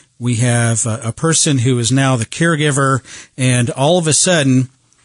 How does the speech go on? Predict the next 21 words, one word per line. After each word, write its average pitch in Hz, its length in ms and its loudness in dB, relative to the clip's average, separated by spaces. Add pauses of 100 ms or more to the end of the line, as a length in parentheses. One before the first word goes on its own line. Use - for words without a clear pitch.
(200)
you're 139 160 -2
thinking, 139 600 0 (400)
"I'm 143 160 2
not 190 160 0
sure 175 300 2
how 151 180 0
much 143 240 0
longer, 127 680 0 (340)
uh, 117 220 -6
I 131 120 0
can 131 180 -2
do 139 260 0
this. 120 260 0
I'm 113 140 -4
starting 131 380 0
to 120 160 -8
experience 120 520 -2
some 107 200 -2
burnout," 175 760 0 (280)
and, 120 340 -2
uh, 117 300 0